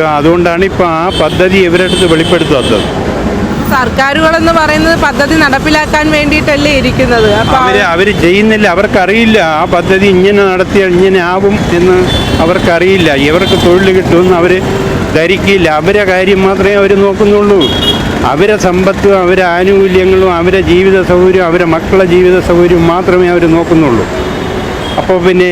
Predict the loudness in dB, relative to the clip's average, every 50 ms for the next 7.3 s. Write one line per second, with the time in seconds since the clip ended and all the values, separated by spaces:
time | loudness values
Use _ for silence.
0 | -2 0 0 0 0 0 0 0 -2 -2 -2 0 0 0 0 0 0 0 0 0
1 | 0 0 0 2 2 2 2 2 0 0 0 0 0 0 0 0 -2 -2 -2 -2
2 | -2 0 0 -2 -2 -2 -4 -6 -8 -8 -6 -4 -2 0 2 2 2 0 0 0
3 | 2 2 2 2 2 2 2 2 2 2 2 0 0 0 0 0 0 0 0 0
4 | 2 2 2 0 0 0 2 2 2 2 2 2 2 0 0 0 0 0 2 2
5 | 2 2 2 2 0 0 0 0 0 2 2 2 0 0 0 0 0 0 0 0
6 | 2 2 2 2 2 2 2 0 0 -2 -4 -6 -8 -8 -8 -6 -6 -8 -8 -8
7 | -8 -8 -4 -2 0